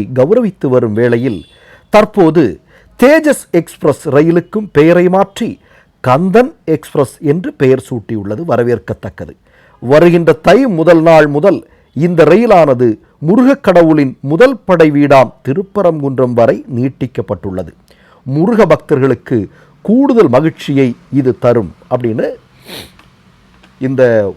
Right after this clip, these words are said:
வானதி ஸ்ரீனிவாசன் அவர்கள் ஒரு செய்தியை பகிர்ந்திருக்கிறார்.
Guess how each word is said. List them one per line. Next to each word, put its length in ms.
வானதி 480
ஸ்ரீனிவாசன் 580
அவர்கள் 460
ஒரு 180
செய்தியை 680
பகிர்ந்திருக்கிறார். 680